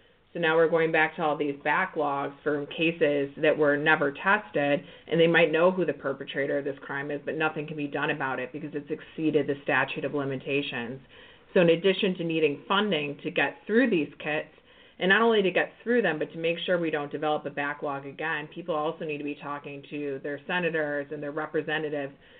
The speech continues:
about changing the law to remove the statute of limitations on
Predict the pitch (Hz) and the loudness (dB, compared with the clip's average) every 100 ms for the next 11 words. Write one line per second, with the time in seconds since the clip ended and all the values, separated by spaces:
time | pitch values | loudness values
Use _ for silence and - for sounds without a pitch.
0 | - 165 160 - 170 175 175 165 151 151 | -8 2 2 4 2 2 2 2 4 2
1 | 147 143 143 151 147 147 160 151 147 156 | 2 0 0 0 0 2 2 2 0 2
2 | 139 135 147 139 143 143 - 143 143 139 | 0 0 -4 -4 -4 -6 -4 -6 -4 -8
3 | 143 139 | -8 -10